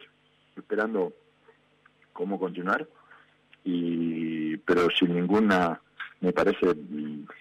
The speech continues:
ningún preconcepto. Eh, si aparece una oportunidad en la N B A, será N B A, siempre a un, como llaman ellos, a, a un jugador veterano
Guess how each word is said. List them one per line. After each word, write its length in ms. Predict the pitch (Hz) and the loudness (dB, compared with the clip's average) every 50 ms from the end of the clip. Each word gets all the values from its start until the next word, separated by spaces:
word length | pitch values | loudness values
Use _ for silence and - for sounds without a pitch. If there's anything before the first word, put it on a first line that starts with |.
| - - | -18 -10
ningún 600 | 82 90 120 117 113 107 101 104 110 127 139 135 | -4 0 2 4 4 6 6 6 6 6 4 4
preconcepto. 680 | - 107 98 95 90 - 92 80 71 - - - - - _ _ _ _ _ _ _ _ _ _ _ _ - | 4 2 2 0 0 0 -4 -4 -4 -6 -12 -12 -14 -16 _ _ _ _ _ _ _ _ _ _ _ _ -10
Eh, 340 | 85 85 85 82 80 80 80 - - | -8 -6 -6 -6 -6 -8 -10 -12 -8
si 220 | - 87 82 80 85 | -8 -6 -4 0 2
aparece 380 | 87 82 - 92 90 87 - | 2 2 4 2 0 0 -2
una 140 | 95 90 85 | -4 -6 -6
oportunidad 340 | 85 - 82 82 87 90 87 | -6 -8 -8 -6 -4 -4 -2
en 60 | 87 | -2
la 60 | 87 | -2
N 100 | 87 90 | -2 2
B 100 | 95 110 | 2 2
A, 80 | 131 143 - | 2 2 0
será 160 | - - 85 | -2 -4 -4
N 100 | 82 85 | -4 -4
B 160 | 85 90 104 131 | -2 0 2 2
A, 160 | 156 170 - _ _ _ _ _ _ _ _ _ _ - | 0 -2 -4 _ _ _ _ _ _ _ _ _ _ -4
siempre 380 | - 101 95 95 92 90 90 87 | -2 -2 0 0 0 2 4 4
a 100 | 87 85 | 2 2
un, 420 | 87 90 90 87 87 82 82 76 - | 0 -4 -8 -8 -10 -12 -14 -14 -12
como 180 | - 87 85 | -12 -12 -8
llaman 320 | 87 95 98 92 92 87 92 | -4 -2 0 0 0 0 0
ellos, 260 | 98 98 92 - 85 | 0 0 0 0 0
a, 120 | 85 80 - - _ _ _ _ _ _ - | -2 -2 -2 -6 _ _ _ _ _ _ -2
a 60 | 85 | -2
un 80 | 90 92 | -2 0
jugador 320 | - 92 90 85 85 85 | 2 2 2 4 4 4
veterano 580 | 82 87 90 92 92 87 87 85 82 78 - - | 4 2 2 2 0 -2 -4 -6 -6 -10 -12 -14